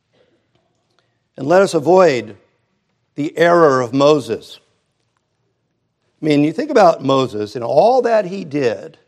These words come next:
and yet he wasn't able to enter into the promised land. Why? You know why? Because when God said, "Speak," he said, "No, I'm gonna bang the rock."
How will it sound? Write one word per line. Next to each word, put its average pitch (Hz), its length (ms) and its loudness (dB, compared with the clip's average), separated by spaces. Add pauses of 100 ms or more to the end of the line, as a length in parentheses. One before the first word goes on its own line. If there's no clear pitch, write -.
(1400)
and 165 160 0
yet 254 140 6
he 226 80 -2
wasn't 247 520 2
able 180 420 2
to - 200 -14
enter 185 240 -2
into 165 220 -2
the 143 100 -6
promised 165 420 -4
land. 135 360 -2
Why? 143 560 4 (320)
You 185 80 0
know 220 80 2
why? 240 260 6
Because 202 300 -2
when 180 160 -4
God 277 280 2
said, 208 320 2
"Speak," - 600 -6
he 208 160 -8
said, 180 260 2
"No, 170 220 4
I'm 156 120 0
gonna 143 120 -2
bang 147 300 0
the 127 100 0
rock." 127 380 0